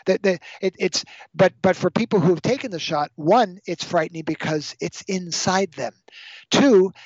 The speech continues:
they possibly don't know that there's other things that they can take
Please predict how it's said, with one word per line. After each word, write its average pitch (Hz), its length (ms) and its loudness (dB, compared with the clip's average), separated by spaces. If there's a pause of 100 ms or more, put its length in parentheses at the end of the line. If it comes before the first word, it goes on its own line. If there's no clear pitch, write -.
they 165 140 0
possibly 175 500 -2
don't 170 300 -2
know 165 180 0
that 151 180 -6
there's 160 380 -2
other 180 260 0
things 175 360 -6
that - 120 -6
they 160 140 -2
can 151 180 -10
take 208 400 0